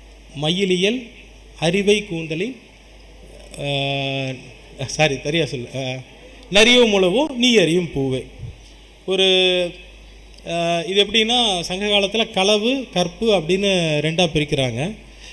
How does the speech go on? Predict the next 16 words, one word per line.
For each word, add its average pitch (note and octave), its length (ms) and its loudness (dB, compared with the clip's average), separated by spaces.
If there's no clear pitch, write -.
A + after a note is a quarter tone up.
கல்யாணத்துக்கு F#3+ 500 2
முன்னாடி, A3 560 4
கல்யாணத்துக்கு E3+ 600 -2
பின்னாடி. C3 380 -8
இது A3 160 -8
களவு A3 300 2
காலத்துல F#3+ 360 0
வர்றது. C#3 340 -6
இதனோட G3 420 2
துறை B3 300 6
என்னன்னு G#3+ 180 2
சொல்றாங்கன்னா, F3+ 640 -4
மெய் A3+ 220 0
தொட்டு A#3 300 -2
பயிரல் F3 360 0
அப்படிங்கிறாங்க. A#2+ 540 -6